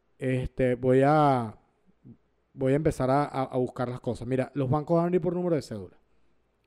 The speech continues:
Pero yo, yo voy a hacer mi servicio público, que voy a decir aquí, qué días van a abrir los bancos. Esto está cool, esto está cool. Mira, los lunes y los miércoles van a atender, lunes y martes se atiende cero, uno, dos, tres y cuatro.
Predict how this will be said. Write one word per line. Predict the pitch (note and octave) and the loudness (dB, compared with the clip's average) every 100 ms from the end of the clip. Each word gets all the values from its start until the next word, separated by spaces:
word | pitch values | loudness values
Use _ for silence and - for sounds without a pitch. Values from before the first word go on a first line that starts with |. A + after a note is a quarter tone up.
| _ | _
Pero | - F3+ D#3+ E3+ | 2 4 6 4
yo, | D3 C3+ | 0 -4
yo | B2+ C3 | -2 -2
voy | C3+ | 0
a | |
hacer | C#3+ D#3+ | -2 -4
mi | D#3+ D#3 | -6 -4
servicio | D3 C3 C#3+ | -4 -6 -6
público, | D#3+ D#3 D3 | -4 -2 -4
que | C3+ | -6
voy | B2+ C#3 | -8 -6
a | |
decir | C3 - A#2+ | -6 -8 -12
aquí, | A#2+ D3+ - _ _ _ _ - | -10 -14 -14 _ _ _ _ -2
qué | D#3 | 2
días | D#3 D#3+ D3+ | 4 4 2
van | D#3 | 0
a | D#3 | -2
abrir | D3+ C#3+ | -2 -2
los | C#3 | -4
bancos. | A#2 G2 _ _ _ _ _ _ | -8 -14 _ _ _ _ _ _
Esto | A#2+ A#2+ | -10 -8
está | C3+ D#3 | -4 -2
cool, | C#3+ E3 D#3+ | 2 4 6
esto | D3 C#3+ | 4 2
está | D#3 | -2
cool. | C#3+ D#3+ B2 - _ _ _ - | 4 6 6 2 _ _ _ -6
Mira, | C3 A#2 F2+ - - _ _ - | -2 -2 -4 -18 -20 _ _ 2
los | E3 F3+ F3 | 6 8 8
lunes | G3+ B3 C#4 C4 | 8 8 6 4
y | |
los | B3+ A3+ | 4 2
miércoles | A3 G3+ D3+ C3+ C3+ C#3+ - _ | 2 2 2 -2 -4 -6 -14 _
van | - E3+ | -2 -2
a | |
atender, | F#3 F3 E3+ F3+ G3 | 0 0 0 0 2
lunes | A#3+ C4+ B3 | 2 2 0
y | |
martes | A#3+ B3+ B3+ | 0 0 -2
se | A3 | -4
atiende | F#3+ F3+ F#3 | -4 -4 -4
cero, | F3+ G#3 G3+ | -2 0 2
uno, | G#3 G3+ | 2 2
dos, | F#3+ - | -2 -2
tres | F#3+ | -4
y | F#3+ | -4
cuatro. | - F#2 - | -8 -12 -16